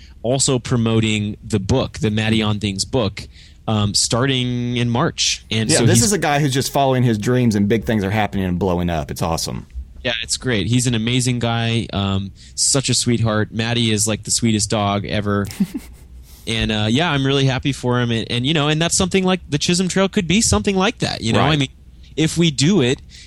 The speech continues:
Speaker 1: and it goes well, you know, we have all this footage. We could do that as a documentary, or
Speaker 2: Sure.
Speaker 1: we could pitch it as a T V show and say, "Hey, we just rode the Chisholm Trail in Texas. How about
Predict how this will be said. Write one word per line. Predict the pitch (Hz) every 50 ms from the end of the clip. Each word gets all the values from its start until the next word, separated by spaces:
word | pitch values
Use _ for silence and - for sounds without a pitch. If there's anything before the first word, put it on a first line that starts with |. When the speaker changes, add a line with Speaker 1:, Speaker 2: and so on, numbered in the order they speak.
| - -
Speaker 1:
and | - 131 131
it | 127
goes | 120 - 135 135 127 120
well, | 113 117 143 175 147 123 123 131 135 -
you | - 127 123
know, | 120
we | 117 131 147
have | 160 160 147 139
all | 143 135
this | 123 117 -
footage. | - - 160 127 110 101 113
We | 123 123
could | - 127 -
do | - 117 117
that | 113 107 107 101 -
as | 104 104 104
a |
documentary, | 98 104 95 98 - 101 107 143 170 180 175 180 180 -
or | 80 113
Speaker 2:
Sure. | 110 110
Speaker 1:
we | 113 113
could | - - - - - - -
pitch | 135 - -
it | 135 123 113 -
as | 117 113 117 -
a | 113 104
T | - - 120
V | 117 143 220
show | 247 - - 117 98 98
and | 101 104
say, | - 123 113
"Hey, | 110 151 196 170 113 95 - - - - - - -
we | 113 139
just | 156 165 165 - -
rode | 143 143 139 131 107
the | -
Chisholm | - - 139 127 127
Trail | 110 - 131 120 113
in | 104
Texas. | - - - - - 120 110 110 - - - - - - - - - -
How | - - 135
about | 147 165 151 143